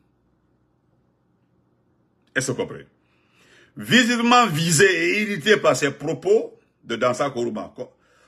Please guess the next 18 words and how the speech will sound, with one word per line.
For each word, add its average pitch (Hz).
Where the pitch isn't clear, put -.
concernant 170
l'organisation 143
des 113
élections, 113
le 113
R 170
P 151
Arc-en-Ciel 123
déplore 135
et 110
considère 123
ces 117
propos 135
comme 147
vides 139
et 110
intenses, -
et, 107